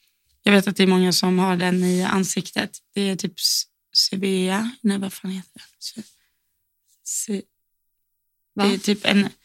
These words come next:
Speaker 1: vitblå liten burk med pump.
Speaker 2: Okej.
Speaker 1: Ansiktstvättare nog egentligen.
Speaker 2: Aha.
Speaker 1: Med salicylsyra.
Speaker 2: Ja,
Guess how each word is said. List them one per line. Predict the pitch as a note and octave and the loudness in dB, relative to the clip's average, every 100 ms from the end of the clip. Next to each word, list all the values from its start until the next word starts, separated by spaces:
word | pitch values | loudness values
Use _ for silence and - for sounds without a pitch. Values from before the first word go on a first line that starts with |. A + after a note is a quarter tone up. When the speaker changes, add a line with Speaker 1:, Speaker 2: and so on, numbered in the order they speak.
| _ _ _ _ - - | _ _ _ _ -16 -10
Speaker 1:
vitblå | F#3+ G3+ F#3+ - G3 F3+ G3+ F#3+ F3 | 0 0 0 -8 -10 -2 0 0 -2
liten | F3 F3+ F3 F#3+ G3+ G#3 - D3 - | -2 -4 -4 -4 -2 -2 4 4 4
burk | F#3+ F#3 F3 - | -4 -4 -6 -8
med | G3+ F#3+ F#3 F3+ _ - | -6 -4 -4 -10 _ -6
pump. | F#3+ A3+ - - - _ _ _ - | -6 -4 -10 -16 -20 _ _ _ -6
Speaker 2:
Okej. | - F#3+ | 0 4
Speaker 1:
Ansiktstvättare | G3+ F3+ G3 - - F#3 - - - | 4 4 2 -2 -2 -4 -4 -6 -2
nog | F#3 F3+ | 0 0
egentligen. | E3+ E3 - - - - | 0 -2 -4 -6 -8 -10
Speaker 2:
Aha. | E3+ G3 C4+ | -4 0 2
Speaker 1:
Med | F#3 | 2
salicylsyra. | - - F3+ F3+ F3 F3 E3 - - - - - - - - F3+ D#3+ F3+ - - F3+ F#3+ - - | 2 0 -2 0 -2 -2 -4 -2 -4 -4 -14 -16 -12 -10 -8 -6 -4 -2 -4 -2 -2 -2 -6 -2
Speaker 2:
Ja, | F3+ | 2